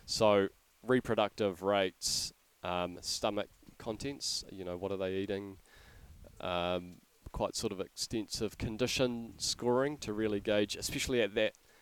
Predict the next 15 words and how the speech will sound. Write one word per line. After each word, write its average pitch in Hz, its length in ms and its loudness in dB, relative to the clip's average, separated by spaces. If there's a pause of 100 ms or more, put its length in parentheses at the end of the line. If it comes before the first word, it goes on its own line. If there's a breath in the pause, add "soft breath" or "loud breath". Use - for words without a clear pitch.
(140)
at 104 140 -2
that 131 180 6
time 127 260 8
of 120 80 6
year, 120 220 6
you 110 160 4
know, 110 120 6
when 107 140 2
the 98 60 2
vegetational 98 1040 -2 (400 soft breath)
growth 101 580 2 (160)
is 98 140 -4
at 101 160 4
its - 420 -2
least 135 460 -2